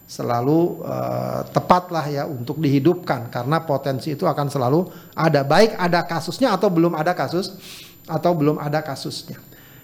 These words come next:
Ya, memang, eh, permasalahan tidak selalu kemudian hulu, ya.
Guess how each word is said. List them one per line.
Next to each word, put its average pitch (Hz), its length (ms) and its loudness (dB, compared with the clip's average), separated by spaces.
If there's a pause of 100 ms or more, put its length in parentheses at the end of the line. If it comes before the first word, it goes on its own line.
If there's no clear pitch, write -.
(360)
Ya, 156 240 6
memang, 196 560 0 (960)
eh, 160 640 4 (240)
permasalahan 196 880 2
tidak 208 240 2
selalu 208 480 2
kemudian 190 400 4
hulu, 175 480 2
ya. 139 160 -8